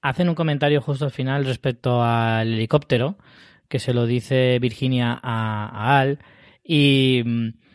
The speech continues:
y eso puede ser interesante porque puede abrir una vía bastante amplia, porque vete tú a saber qué puede significar lo del helicóptero,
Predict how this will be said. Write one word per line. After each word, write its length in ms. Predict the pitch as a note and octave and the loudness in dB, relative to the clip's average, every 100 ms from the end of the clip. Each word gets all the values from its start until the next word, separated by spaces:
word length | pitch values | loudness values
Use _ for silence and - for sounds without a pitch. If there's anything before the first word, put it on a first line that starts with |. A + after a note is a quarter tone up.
| - - _ _ | -20 -20 _ _
y 160 | D#3 D#3 | -6 -2
eso 180 | D#3+ | -2
puede 140 | F3+ G3+ | 0 0
ser 100 | G#3 | 0
interesante 460 | E3 C#3+ C3 F#3 | -2 -2 -2 -2
porque 220 | D3+ B2+ B2 | -4 -4 -2
puede 160 | C#3+ | -2
abrir 280 | D3+ E3 E3+ | 0 0 0
una 160 | E3+ D#3+ | 0 0
vía 840 | D#3+ F3 F3+ F3+ D#3+ C#3 B2 A#2 | 0 0 0 0 0 0 -2 -4
bastante 600 | G#2+ G2 A2 - A#2+ A#2+ | -8 -12 -12 -8 -6 0
amplia, 680 | B2+ C3+ D3 D3+ E3+ F#3 D#3+ - G#2 A#2+ | 0 0 0 2 4 2 -2 -12 -18 -10
porque 320 | B2 - A#2+ | -8 -4 -4
vete 240 | G#2+ B2 B2+ | -2 -2 0
tú 80 | |
a 20 | A#2 | 0
saber 400 | B2+ C3 D3 D3 | 2 4 4 0
qué 140 | A#2+ | -4
puede 180 | C3+ C3 | 0 0
significar 480 | C3 A#2 A#2+ C3 D3+ | 0 -2 0 2 2
lo 160 | C#3+ | 2
del 160 | B2+ A#2 | 2 0
helicóptero, 540 | A2+ C3 B2 C#3+ D3+ | -2 -4 -2 2 2